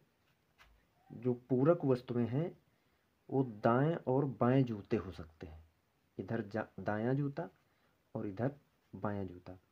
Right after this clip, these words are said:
ये दूसरा चित्र देख रहे हैं, इस चित्र में जो वस्तुएं हैं X और वाई,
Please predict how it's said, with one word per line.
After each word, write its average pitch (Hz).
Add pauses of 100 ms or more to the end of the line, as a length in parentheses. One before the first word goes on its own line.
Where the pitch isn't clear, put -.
(540)
ये 135
दूसरा 139
चित्र 165
देख 131
रहे 127
हैं, -
इस -
चित्र 165 (1500)
में 143
जो 151
वस्तुएं 131
हैं 147
X 143
और 120
वाई, 107